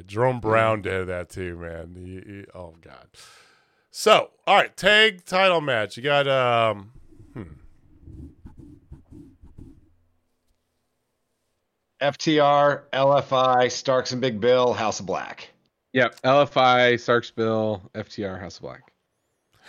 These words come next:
Speaker 1: So L F I, Starks and Bill, House,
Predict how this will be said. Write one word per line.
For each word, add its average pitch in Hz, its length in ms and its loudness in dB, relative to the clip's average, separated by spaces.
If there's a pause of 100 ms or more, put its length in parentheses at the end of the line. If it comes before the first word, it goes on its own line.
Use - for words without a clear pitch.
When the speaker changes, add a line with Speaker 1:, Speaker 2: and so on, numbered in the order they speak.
(100)
Speaker 1:
So - 300 -4
L 143 200 4
F 120 120 -4
I, 120 380 2 (160)
Starks 123 400 -6
and 104 120 -12
Bill, 98 480 -2 (300)
House, 110 300 -6